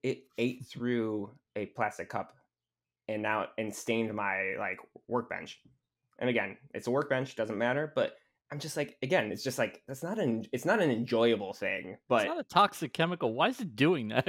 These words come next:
Speaker 1: Right, exactly. Why did it
Speaker 2: <laughs>
Speaker 1: eat through it? Like, I kinda was like, it was kinda like when epoxy, uh, there's only been a couple times where I've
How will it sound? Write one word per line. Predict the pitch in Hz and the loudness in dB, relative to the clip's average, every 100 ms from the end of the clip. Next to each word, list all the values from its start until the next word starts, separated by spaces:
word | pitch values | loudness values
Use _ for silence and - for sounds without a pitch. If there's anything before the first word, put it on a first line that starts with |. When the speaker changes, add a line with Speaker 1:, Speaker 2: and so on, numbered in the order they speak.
| 196 | 4
Speaker 1:
Right, | 160 262 247 | 8 8 8
exactly. | 294 135 240 | 8 8 6
Why | 214 123 208 | 6 6 6
did | 233 | 4
it | 151 | 2
Speaker 2:
<laughs> | - | 2
Speaker 1:
eat | 147 | 0
through | - 156 | 2 4
it? | 110 | 4
Like, | 113 | 4
I | 135 127 | 2 2
kinda | 123 175 | -2 -4
was | 156 | -2
like, | 117 110 - | -2 -4 -6
it | - | -4
was | 135 | 0
kinda | 190 165 | 2 6
like | 147 123 | 4 6
when | 123 113 | 4 2
epoxy, | 110 107 131 123 - 117 110 107 - _ _ _ _ _ - | 0 4 4 4 0 -2 -2 -4 -8 _ _ _ _ _ -2
uh, | 113 87 78 - _ 123 | 0 2 0 -4 _ -4
there's | 123 - - | -4 -2 2
only | 139 | 4
been | 135 | 4
a | 110 | 2
couple | 131 123 | 0 0
times | 123 117 107 | 0 -2 0
where | 110 | 0
I've | 104 104 - | 2 0 -4